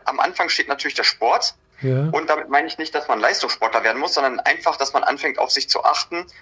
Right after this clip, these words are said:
Speaker 1: und dass man sich gesund ernährt, dass man regelmäßig spazieren geht, dass man Sonne tankt, sich um seinen Vitamin-D-Status kümmert,
Speaker 2: Mhm.
Speaker 1: dass man gesunde Dinge, ähm, isst, dass man auch hinterher sich um seine Familie kümmert und vor allen Dingen,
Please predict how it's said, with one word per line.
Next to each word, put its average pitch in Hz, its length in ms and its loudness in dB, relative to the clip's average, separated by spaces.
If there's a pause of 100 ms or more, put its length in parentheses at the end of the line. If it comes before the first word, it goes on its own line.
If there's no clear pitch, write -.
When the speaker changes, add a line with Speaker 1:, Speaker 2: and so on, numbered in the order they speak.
Speaker 1:
und 139 160 -2
dass 147 120 0
man 139 120 2
sich 131 160 0
gesund 120 260 0
ernährt, 107 360 2
dass 127 140 -2
man 135 120 4
regelmäßig 135 500 0
spazieren 123 520 0
geht, - 260 -4 (320)
dass - 180 0
man 135 160 4
Sonne 135 280 2
tankt, 95 360 2
sich - 360 -4
um 131 160 -4
seinen 127 180 2
Vitamin-D-Status 127 960 0
kümmert, 92 400 0
Speaker 2:
Mhm. 139 260 4
Speaker 1:
dass 247 200 2
man 139 260 2
gesunde 131 360 -4
Dinge, 151 300 2 (120)
ähm, 104 400 2
isst, - 400 -4
dass 123 180 0
man 127 240 4
auch 117 180 2
hinterher 156 300 0
sich 139 160 -4
um 120 80 -6
seine 127 180 0
Familie 156 440 -2
kümmert 156 460 0 (360)
und - 160 -2
vor - 180 2
allen 160 200 2
Dingen, 139 200 0